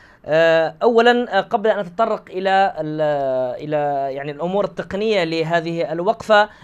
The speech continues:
آه، ماذا يعني أخي يحيى أن تدعو حركة رشاد لوقفة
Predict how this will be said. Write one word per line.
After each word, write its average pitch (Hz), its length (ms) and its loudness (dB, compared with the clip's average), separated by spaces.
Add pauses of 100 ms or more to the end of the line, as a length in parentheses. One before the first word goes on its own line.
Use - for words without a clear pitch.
(140)
آه، 165 160 -4
ماذا 240 360 -2
يعني 214 500 0
أخي 202 260 -6
يحيى 208 300 0
أن 202 400 -2
تدعو 180 260 -4
حركة 175 480 -4
رشاد 175 440 -2
لوقفة 165 880 0